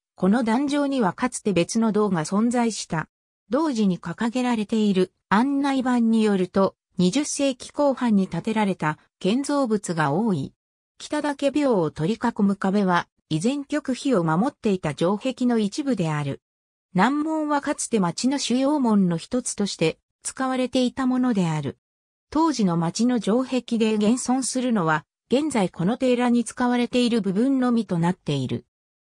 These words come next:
また、北岳廟には制作時期が、北魏時代から、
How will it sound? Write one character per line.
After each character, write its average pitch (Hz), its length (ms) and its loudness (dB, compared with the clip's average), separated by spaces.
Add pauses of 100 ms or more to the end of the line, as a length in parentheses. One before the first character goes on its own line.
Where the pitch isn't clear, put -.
(100)
ま 196 140 0
た、 226 280 -2 (240)
北 - 220 -6
岳 277 300 0
廟 220 240 2
に 180 160 2
は 156 100 0
制 214 240 -4
作 247 280 -4
時 233 120 -2
期 196 160 -6
が、 175 220 -2 (220)
北 269 260 -4
魏 302 140 -2
時 285 140 -4
代 233 220 0
か 185 140 -2
ら、 165 180 0